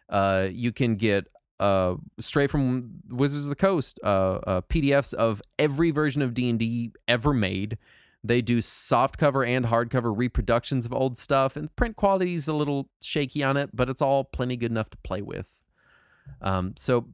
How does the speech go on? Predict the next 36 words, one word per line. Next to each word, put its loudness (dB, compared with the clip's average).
basically, 0
you 4
have 2
tons 2
of 0
options -2
out -8
there. -6
If, -4
if -6
you 0
wanna 2
explore -2
the -4
old -2
stuff, -2
it's -8
very 0
well 2
preserved -4
and, -4
and -8
available, -2
but -6
fifth -2
edition -2
is -6
probably -2
the -4
easiest -2
entry -2
point -4
by 0
a -6
long -6
shot. -6